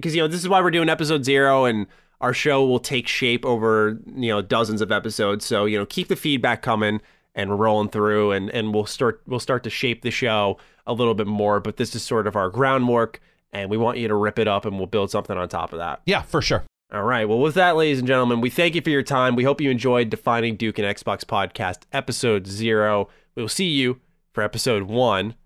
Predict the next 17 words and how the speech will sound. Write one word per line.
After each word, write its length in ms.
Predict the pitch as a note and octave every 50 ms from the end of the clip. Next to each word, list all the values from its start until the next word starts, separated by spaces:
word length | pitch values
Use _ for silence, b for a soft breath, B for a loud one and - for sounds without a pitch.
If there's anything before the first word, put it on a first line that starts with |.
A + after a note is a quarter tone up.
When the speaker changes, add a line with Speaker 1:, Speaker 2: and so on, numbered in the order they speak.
| _ _ -
Speaker 1:
Where 120 | A2 G2+
we'll 140 | F#2+ G2 G2+
go 200 | G2 A#2 G#2 G#2
into 240 | G#2 G#2 - - A2
our 100 | F#2 F2+
news 380 | G2+ A#2 B2+ C3+ B2+ B2 A2+ A#2+
roundup, 460 | A#2+ A2+ A2+ A2+ A#2 A2+ A2 - A2
our 60 | G2+
Game 200 | - A2 G#2 G2+
Pass 200 | - G2+ F2+ -
pick 140 | - G#2 -
of 60 | G2
the 60 | G2+
week, 280 | G2+ A#2 B2 A#2 - -
P 160 | - A#2+ G#2
C 260 | - - A2+ G#2 G2+
deals, 600 | F2+ - A2 G#2+ G#2+ G#2+ G2+ G2+ G2+ G2+ G2+ -